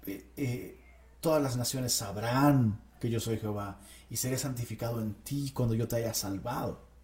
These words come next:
Pero a esta nación, a Magog, le dice, "Yo voy a ser santificado en ti". Pero en esta ocasión no es por medio de salvar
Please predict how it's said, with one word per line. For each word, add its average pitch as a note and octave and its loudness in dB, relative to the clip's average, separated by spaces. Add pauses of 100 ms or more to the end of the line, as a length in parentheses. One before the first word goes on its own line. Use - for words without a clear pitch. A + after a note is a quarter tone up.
(760)
Pero C3+ 8
a C3+ 6
esta F3 4
nación, C3+ 0 (1300)
a A2+ 0
Magog, B2 4 (400)
le A#2+ -4
dice, B2 0
"Yo C#3+ 6
voy D3+ 8
a C#3 0
ser C#3+ 2
santificado B2+ -2
en G#2 -4
ti". G#3+ -4 (480)
Pero B2 2
en B2+ 2
esta C#3+ 2
ocasión D3+ 2
no C#3 2
es C3+ 2
por B2+ -4
medio B2 2
de G#2+ 0
salvar A#2+ 0